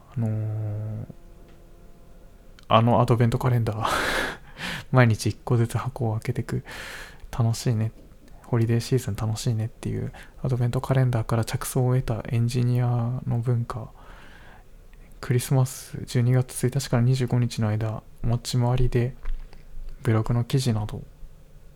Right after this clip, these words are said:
表現を一つずつ一日ごとに交代でやっていく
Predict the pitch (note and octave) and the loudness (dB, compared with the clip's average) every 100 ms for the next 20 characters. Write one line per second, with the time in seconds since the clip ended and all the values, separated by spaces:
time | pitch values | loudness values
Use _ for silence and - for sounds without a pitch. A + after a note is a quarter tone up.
0 | - - - - - A2+ A#2+ A2+ A2 D#3+ | -20 -20 -18 -8 0 2 2 0 -2 -10
1 | - - - - - - - - A#2 G#2 | -16 -18 -18 -20 -20 -20 -20 -4 -4 -4
2 | - - - - A#2+ B2 A#2 - - - | -8 -20 -12 -4 -2 0 -2 -4 -12 -14
3 | - - - - G1+ - - - - - | -16 -20 -20 -20 -20 -20 -20 -20 -20 -20
4 | - - - - - B2 - A#2 A2+ A#2+ | -20 -20 -20 -20 -14 -12 -2 0 0 0
5 | B2 G2+ G#2 - A#2 A2 G#2 B2 - - | 0 -2 -4 -6 -4 -4 -4 -8 -14 -20
6 | - - A2+ - - G#2+ - - - | -14 -10 -10 -8 -8 -8 -8 -8 -8